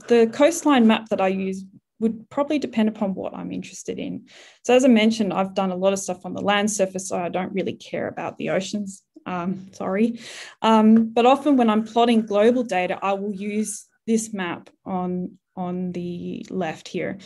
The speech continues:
so that I'm, I'm not splitting up the continents, instead I'm splitting up the Pacific Ocean.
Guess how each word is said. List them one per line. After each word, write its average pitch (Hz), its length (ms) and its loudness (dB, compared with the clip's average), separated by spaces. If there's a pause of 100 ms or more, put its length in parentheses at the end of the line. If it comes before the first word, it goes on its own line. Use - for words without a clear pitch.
(240)
so - 180 2
that 180 300 0
I'm, 190 280 -2
I'm 185 220 -2
not 247 200 2
splitting 208 340 0
up - 120 -6
the 190 80 -8
continents, 196 560 -6
instead 185 300 -2
I'm 180 120 -2
splitting 175 400 -6
up 156 100 -10
the 185 60 -10
Pacific 175 520 -12
Ocean. - 520 -14